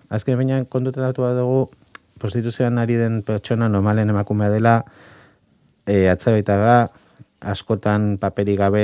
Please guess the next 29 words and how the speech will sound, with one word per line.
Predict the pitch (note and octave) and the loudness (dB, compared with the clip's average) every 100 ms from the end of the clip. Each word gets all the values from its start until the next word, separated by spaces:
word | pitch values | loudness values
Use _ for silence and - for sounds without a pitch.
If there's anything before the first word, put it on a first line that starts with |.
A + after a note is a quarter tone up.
| G2+ | 2
edo | G2 | 2
paperak | F#2+ F#2+ G2+ F#2+ | 0 -2 0 0
lotzeko | G2+ G2+ - G2+ G#2 F#2+ | 2 0 0 -2 0 0
bideoetan, | F#2 G2 G2 G2 G2+ G#2 G2 | 2 2 4 2 0 -2 -2
erdi | G2 G2+ G#2 | -2 -2 0
bideoetan | G#2 G2 F#2+ G#2 G#2 G2+ | 2 2 2 0 -2 -2
dabilen | F#2+ G2+ F#2+ F#2 | 0 0 -2 -2
pertsona | F#2 - G#2+ G#2 | -8 -6 -4 -2
dela, | G#2 A2+ - - - - _ _ | 0 -2 -4 -20 -20 -20 _ _
eta | - G2 G#2 | -6 -2 -2
ze | - B2+ | 2 0
aukera | A2+ A#2 A2+ | 2 0 0
dituen | A2 G#2 A2 | -2 -4 -6
prostituzioa | G2+ - G2+ A2 - G#2+ | -6 -10 -8 -6 -2 -4
utzi | - A#2 | -2 -4
ezkero | G2+ - G#2+ A2 | -2 -2 -2 -2
ze | - A#2 A2 - _ - | -2 0 0 -4 _ -8
era-, | F#2+ G#2 G2+ - - | -4 -4 -4 -8 -20
ze | G#2 - | -8 -2
eratako | A2+ A2+ A2+ G#2 G#2+ | 0 0 0 -2 -2
lanbidetara | F#2+ G2+ A2 G2+ G2+ G#2 G#2+ - | 0 0 0 0 0 0 -2 -6
zuzentzeko | - F#2+ G2+ G#2+ G#2 | -8 -4 -2 -2 -2
aukerak | F#2+ G#2 G2 F2 | -2 0 -2 -2
dituen. | D#2 F2 D2 - _ _ - - - - | -4 -6 -8 -12 _ _ -20 -20 -18 -6
Normalean | F#2+ G#2 G#2+ A2+ A2+ | -2 0 0 0 0
ditu | G#2 | -2
aukerak | A2 G2+ A2 A#2+ G#2 | -4 -2 -2 -2 -2
norbait | G2 F#2+ G2+ | -4 -2 -4
zaintzeko, | - G#2 G2+ G#2 - | -2 -4 -2 -6 -2